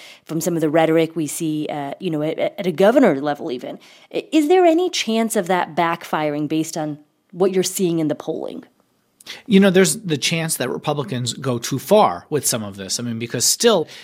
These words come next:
Speaker 2: you know, a majority oppose this kind of criminalization. Um, but, you know, there's also the other side of this where sixty-three percent in an N P R Ipsos poll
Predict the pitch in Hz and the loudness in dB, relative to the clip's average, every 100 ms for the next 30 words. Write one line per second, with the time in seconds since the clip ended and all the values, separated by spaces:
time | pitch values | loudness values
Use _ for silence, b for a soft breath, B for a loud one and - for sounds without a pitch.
0 | B _ 143 139 156 139 131 135 147 143 | B _ 0 0 0 0 2 2 2 0
1 | 123 - - 240 214 139 123 139 - 135 | -4 -12 0 2 4 2 -2 -2 -2 -2
2 | 123 120 - 135 131 117 117 117 180 208 | -6 -6 -8 -4 -4 -2 -4 -2 0 -2
3 | - - B B B - 156 165 - 185 | -4 -14 B B B -2 -2 -2 -6 0
4 | 233 233 _ 233 233 214 220 202 - 233 | 2 0 _ -2 0 4 2 2 0 0
5 | 294 - 185 180 - 180 220 262 302 - | 2 2 2 0 -4 -6 -2 2 2 2
6 | 113 110 107 113 185 226 B B B 151 | -2 -6 -8 -4 -2 -2 B B B -2
7 | 175 190 190 - _ _ - - 240 - | 2 2 0 -6 _ _ 0 0 0 -2
8 | 214 - 185 196 156 - 147 131 - 135 | -4 0 2 2 -2 -2 -2 -4 -6 -4
9 | 127 139 156 - 120 - 185 - 147 - | -2 -2 -2 -4 -4 -2 -4 -2 -2 -4
10 | - 131 - | -4 -4 -4